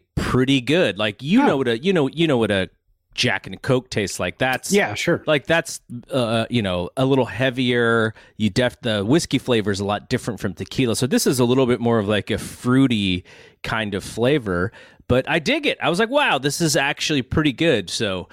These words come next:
Speaker 2: Nice.
Speaker 1: um, that's, that was my drink, but it was very much because I was jealous of your drink last week.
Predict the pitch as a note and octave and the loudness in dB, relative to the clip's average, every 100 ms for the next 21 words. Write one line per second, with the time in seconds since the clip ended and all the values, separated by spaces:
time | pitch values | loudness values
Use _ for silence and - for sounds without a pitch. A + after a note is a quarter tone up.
0 | - F#3+ G#2 F2+ G#2 G2 A#2 C#3 - - | -8 -4 -2 -2 -2 -2 -2 -2 -4 -8
1 | - A#2 C#3 D3+ D3+ B2+ C3 C3 A2+ A#2 | -4 -2 -2 0 0 2 2 0 0 2
2 | A#2 - A2 G2 G2 F#2+ F#2 A#2 A#2 G#2+ | 0 -2 -2 -2 -4 -4 0 0 0 0
3 | G#2 G2 - - F#2+ G2 A2 G2+ F#2+ F#2+ | -2 -2 -6 -8 -12 -8 -2 0 0 0
4 | F#2 F#2 G2+ G2+ G2+ F2+ F#2 - F#2+ F#2+ | -2 0 -2 -2 -2 0 -2 -2 -2 -2
5 | F2+ F#2 D#2 F2 E2+ - G2 | -2 -2 -4 -6 -6 -6 -6